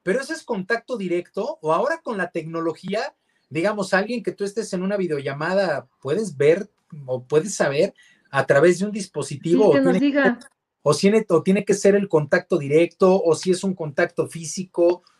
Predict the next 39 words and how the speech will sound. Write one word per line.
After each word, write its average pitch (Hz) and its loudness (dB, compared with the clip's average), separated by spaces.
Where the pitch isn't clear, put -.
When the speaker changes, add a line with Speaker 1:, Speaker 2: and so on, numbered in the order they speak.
Speaker 1:
¿Cómo 208 4
Speaker 2:
Ajá, 254 4
Speaker 1:
es 285 -2
este 320 0
Speaker 2:
así, 233 0
Speaker 1:
asunto? 269 2
Speaker 2:
explícanos, 262 -2
Speaker 1:
Está 330 4
re-, 262 0
Speaker 2:
explícanos 247 -4
Speaker 1:
está 302 4
re 294 6
Speaker 2:
si 294 -2
tienes 254 0
Speaker 1:
interesante 226 -4
Speaker 2:
video, 220 0
Speaker 1:
eso. 262 -10
Speaker 2:
o - -18
cómo 240 -4
es 233 -4
este, 190 -8
cómo 233 0
lo 240 4
haces 233 2
también. 233 -2
Si 254 -6
gustas 262 -4
venir 220 -2
aquí 226 -4
a 226 -4
platicarnos 214 -6
también, 202 -8
eh, 208 -6
sería 233 -2
padre 262 -2
que, 226 -2
no-, 202 -4
como 202 -2
dice 220 -6